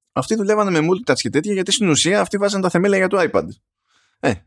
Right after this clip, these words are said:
και κάποιος μετά έκανε τζις και λέει, «Ναι, μάλλον χρειαζόμαστε στοιχεία από παντού και θα κάνουμε ένα κάτι, βρε αδερφέ». Ε, μ' άρεσε όμως μια ερώτηση,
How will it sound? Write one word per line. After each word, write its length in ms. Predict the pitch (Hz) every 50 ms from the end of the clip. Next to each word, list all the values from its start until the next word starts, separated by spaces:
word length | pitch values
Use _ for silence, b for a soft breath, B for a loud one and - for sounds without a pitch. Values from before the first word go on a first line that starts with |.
| _ _
και 120 | - - -
κάποιος 280 | - 165 - - 143 147
μετά 160 | 147 139 151
έκανε 240 | 139 139 131 113 98
τζις 260 | 101 135 190 220 -
και 100 | - 185
λέει, 320 | 196 196 196 190 180 - _ _ _ _ - - _ _ _ _ _ _ _ _
«Ναι, 260 | - - 90 71 - _
μάλλον 440 | 135 127 139 135 160 156 143 135 123
χρειαζόμαστε 460 | - 127 127 117 135 135 120 - -
στοιχεία 300 | - 120 110 - 127 127
από 100 | 120 117
παντού 340 | - 107 98 107 143 - B B B B B B B B B B _ _ _ _ - 123 98 - _ _ _
και 80 | -
θα 100 | 123 120
κάνουμε 320 | 117 123 123 117 113 113 120
ένα 160 | 113 110 113
κάτι, 380 | - - 117 117 - 123 113
βρε 240 | 98 92 113 113 104
αδερφέ». 380 | 104 101 98 - - 98 87 B B B B B B B B B B B B B B B B B - - - - -
Ε, 100 | 135 139
μ' 100 | 143 156
άρεσε 220 | 190 202 - 196
όμως 140 | 196 196 175
μια 140 | 185 185 185
ερώτηση, 500 | 175 160 151 165 - - - - 117